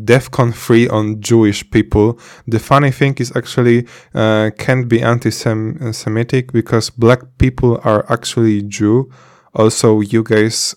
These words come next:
uh, have toyed with m-, toyed with me and tried to,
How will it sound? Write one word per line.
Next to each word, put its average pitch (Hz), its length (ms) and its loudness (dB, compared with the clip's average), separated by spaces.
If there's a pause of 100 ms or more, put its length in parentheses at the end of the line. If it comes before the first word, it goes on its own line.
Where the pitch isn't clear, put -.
uh, 101 580 -4 (120)
have - 220 -6
toyed 107 480 2
with 107 200 -2
m-, 104 140 -6 (640)
toyed 107 380 -4
with 143 200 -6
me 135 260 -2
and 107 160 -6
tried 110 500 0
to, 104 260 -2